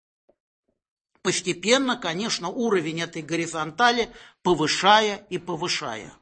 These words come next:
Страшная правда заключается в том, что мы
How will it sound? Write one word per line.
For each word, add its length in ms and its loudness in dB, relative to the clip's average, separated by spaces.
Страшная 640 4
правда 400 4
заключается 880 -2
в 140 -10
том, 520 -2
что 840 0
мы 560 2